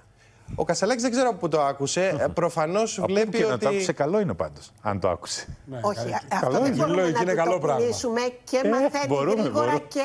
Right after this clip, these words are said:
Speaker 4: ακούει
Speaker 2: Αν πάμε στα
Speaker 4: και δεν
Speaker 2: φορολογικά,
Speaker 4: κάνει ποτέ
Speaker 2: θα
Speaker 4: το ίδιο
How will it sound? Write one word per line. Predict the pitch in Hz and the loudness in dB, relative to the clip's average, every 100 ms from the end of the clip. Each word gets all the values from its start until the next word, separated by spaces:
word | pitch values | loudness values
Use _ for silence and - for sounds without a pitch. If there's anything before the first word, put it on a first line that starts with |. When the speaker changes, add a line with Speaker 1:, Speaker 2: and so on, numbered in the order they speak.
| 277 | -2
Speaker 4:
ακούει | 269 - 240 254 | -4 -4 -2 0
Speaker 2:
Αν | 233 - | 0 0
πάμε | 139 151 | 0 0
στα | - | -2
Speaker 4:
και | - | -2
δεν | 123 | 0
Speaker 2:
φορολογικά, | 120 117 254 - | 2 2 0 0
Speaker 4:
κάνει | 262 302 302 | 0 0 -2
ποτέ | - 247 - 277 311 - - - | -2 -4 -2 -4 -4 -8 -12 -2
Speaker 2:
θα | |
Speaker 4:
το | 247 | 0
ίδιο | 262 | 2